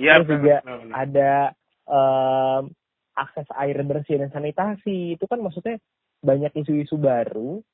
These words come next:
Speaker 2: yang sangat relevan gitu loh, ya kan? Yang, eh, sehingga ini juga mendukung dari tiga pilar dari S D Gs.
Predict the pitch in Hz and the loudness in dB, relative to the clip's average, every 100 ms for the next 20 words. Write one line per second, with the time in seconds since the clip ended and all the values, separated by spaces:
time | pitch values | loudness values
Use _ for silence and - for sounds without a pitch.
0 | _ 143 151 151 143 160 147 143 139 170 | _ -4 -4 -4 -8 -8 -4 -4 -4 -6
1 | 147 127 113 107 110 _ _ _ _ - | -6 -6 -8 -10 -14 _ _ _ _ -10
2 | 123 120 120 127 127 123 131 127 _ 147 | -8 -6 -8 -8 -6 -6 -6 -12 _ -2
3 | 131 135 143 135 190 208 180 196 165 156 | -2 -2 -4 0 0 0 -2 0 2 0
4 | 143 135 190 165 143 180 139 135 - 131 | 0 -4 -4 -2 -2 -2 0 0 -2 -2
5 | 151 143 131 131 - 131 127 123 | 0 -2 -6 -6 -6 -4 -4 -6